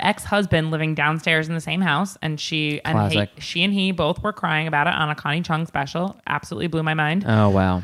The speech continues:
Speaker 1: She then disappears in the mid to late nineties. We don't hear anything else from her. She goes bankrupt over a fight with her ex-business partner, but gets to keep the rights to the phrase, and now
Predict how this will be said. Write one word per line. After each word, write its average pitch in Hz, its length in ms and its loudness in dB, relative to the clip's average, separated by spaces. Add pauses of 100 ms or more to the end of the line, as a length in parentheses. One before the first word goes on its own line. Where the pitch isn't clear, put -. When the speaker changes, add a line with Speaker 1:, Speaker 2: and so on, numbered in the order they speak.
(140)
Speaker 1:
She - 160 -2
then 220 200 4
disappears 233 720 0
in 180 500 2
the 165 360 0
mid 165 280 0
to - 140 -2
late 160 180 2
nineties. 220 460 2
We 175 60 0
don't 156 180 -2
hear 156 160 -2
anything 156 420 -2
else 175 220 0
from 196 160 -2
her. 196 320 2
She 165 160 -6
goes 147 180 2
bankrupt 185 640 0
over 151 260 0
a 143 80 2
fight 156 300 0
with 147 120 -4
her 147 100 -4
ex-business 156 480 -4
partner, 156 340 0
but 147 220 -4
gets 147 180 -6
to - 60 -20
keep - 240 -12
the 147 80 -4
rights 143 240 -2
to - 100 -20
the - 80 -10
phrase, 208 460 0
and 196 160 0
now 262 420 0